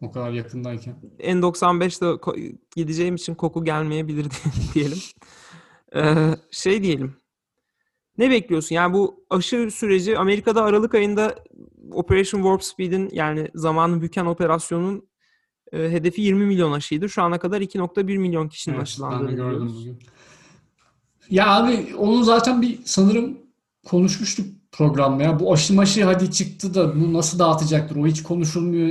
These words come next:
Speaker 1: bir muhabbet yapmıştık hatırlıyorum yani. Ben en azından o konuyu kesin konuştuğumdan eminim.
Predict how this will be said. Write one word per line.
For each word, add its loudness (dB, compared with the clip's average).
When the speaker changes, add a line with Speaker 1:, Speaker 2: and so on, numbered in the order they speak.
Speaker 1:
bir -2
muhabbet 2
yapmıştık -6
hatırlıyorum -8
yani. -12
Ben -4
en -8
azından -10
o -12
konuyu -10
kesin -12
konuştuğumdan -14
eminim. -12